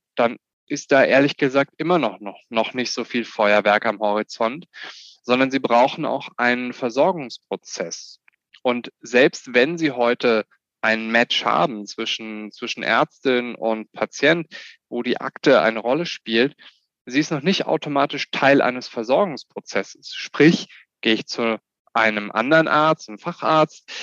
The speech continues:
ähm, ist vielleicht schon wieder die epa gar nicht nutzbar oder ich gehe zur Apotheke oder was auch immer, ja.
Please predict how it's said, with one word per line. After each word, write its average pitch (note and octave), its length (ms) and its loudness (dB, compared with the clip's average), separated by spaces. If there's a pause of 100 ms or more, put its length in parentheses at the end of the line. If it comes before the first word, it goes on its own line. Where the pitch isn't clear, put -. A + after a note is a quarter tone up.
(240)
ähm, B2+ 260 4
ist - 160 -8
vielleicht C#3+ 260 2
schon D3 120 -6
wieder C#3 200 2
die B2 180 0
epa C3+ 220 -2
gar B2+ 200 0
nicht C3 300 -8
nutzbar G2+ 720 -4
oder B2 240 2
ich B2 100 -6
gehe B2+ 160 -2
zur - 140 -2
Apotheke - 720 0
oder - 180 -14
was - 160 -14
auch C#3 100 -16
immer, C#3 300 0
ja. A2 160 2